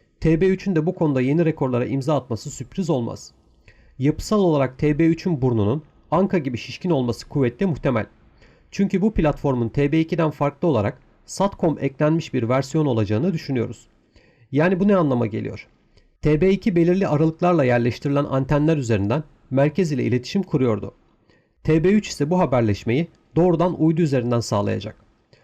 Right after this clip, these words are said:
Bu da uydunuzun kapsama alanı olan her yerde uçurabileceğiniz anlamına geliyor. Havada kalma süresi boyunca istediğiniz yere gönderebilirsiniz. Bir diğer yapısal değişim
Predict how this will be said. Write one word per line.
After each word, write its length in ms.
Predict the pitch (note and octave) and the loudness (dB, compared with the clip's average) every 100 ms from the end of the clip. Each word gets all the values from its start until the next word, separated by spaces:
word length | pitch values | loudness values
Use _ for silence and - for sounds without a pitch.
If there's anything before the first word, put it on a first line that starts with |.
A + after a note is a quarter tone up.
| _ _ _ | _ _ _
Bu 160 | D3+ G#3+ | 0 2
da 60 | |
uydunuzun 540 | F#3+ E3 E3 F#3 E3+ F#3+ | 2 2 2 2 0 0
kapsama 480 | E3+ - F3+ F#3 | -2 -2 -2 0
alanı 240 | D3+ D3 C3 | 0 0 2
olan 240 | A#2+ A#2 | 0 0
her 180 | A#2 E3+ | 0 2
yerde 360 | D#3+ A#2 A#2 D#3+ _ _ _ | 2 0 -2 -4 _ _ _
uçurabileceğiniz 760 | D3 - F3+ E3 E3+ E3 F3 D3 | -4 0 0 2 2 2 2 0
anlamına 380 | A#2 A2 C#3+ F#3+ | 0 0 0 0
geliyor. 420 | C3+ A#2 - - _ _ - _ _ | -2 -2 -6 -16 _ _ -20 _ _
Havada 420 | - C#3+ F3+ G#3+ | -4 0 2 0
kalma 300 | G3 E3+ G3 | 2 2 2
süresi 380 | G3+ D#3 C#3+ E3 | 0 -2 0 0
boyunca 280 | C#3+ B2 A#2+ | 0 0 -2
istediğiniz 540 | - - D#3+ F3+ E3+ | -4 -4 0 0 2
yere 160 | B2+ F#3 | 0 2
gönderebilirsiniz. 920 | D#3+ C#3 C3+ A#2+ A#2+ - G2 - - _ _ _ _ _ _ C3+ | 2 2 0 -2 -4 -6 -10 -14 -18 _ _ _ _ _ _ -2
Bir 280 | G3+ G3+ | 0 2
diğer 180 | F3 F3 | 2 2
yapısal 500 | D#3 D3+ - F#3 E3+ | 2 0 -2 0 2
değişim 400 | C#3 B2+ D3 F3+ | 2 0 -2 -6